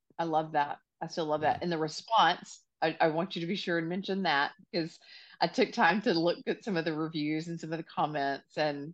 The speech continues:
Speaker 2: Yeah.
Speaker 1: that's
Speaker 2: Yeah.
Speaker 1: to warm your heart, my friend.
Speaker 2: Yes. The response, especially people who reach out to me, um, whether leaving a review or direct message me, has been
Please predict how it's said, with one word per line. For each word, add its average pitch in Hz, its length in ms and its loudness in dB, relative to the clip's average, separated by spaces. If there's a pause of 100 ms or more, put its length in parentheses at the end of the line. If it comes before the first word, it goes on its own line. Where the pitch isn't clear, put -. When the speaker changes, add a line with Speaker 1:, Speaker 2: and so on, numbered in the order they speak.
(120)
Speaker 2:
Yeah. 87 260 -2 (240)
Speaker 1:
that's 226 280 4
Speaker 2:
Yeah. 190 160 6
Speaker 1:
to 151 60 -2
warm 170 220 2
your 156 120 -4
heart, 196 180 -10 (120)
my 170 120 0
friend. 151 480 0 (420)
Speaker 2:
Yes. 90 360 4
The 110 120 4
response, 120 600 4
especially 117 500 2
people 110 280 -4
who 98 140 -2
reach 90 240 2
out 90 160 4
to - 120 -2
me, 90 460 2
um, 85 380 0
whether 90 260 4
leaving 87 460 0 (360)
a 90 80 2
review 87 640 4
or 87 160 4
direct 85 320 2
message 80 440 0
me, 85 220 0
has 80 280 -2
been 80 480 2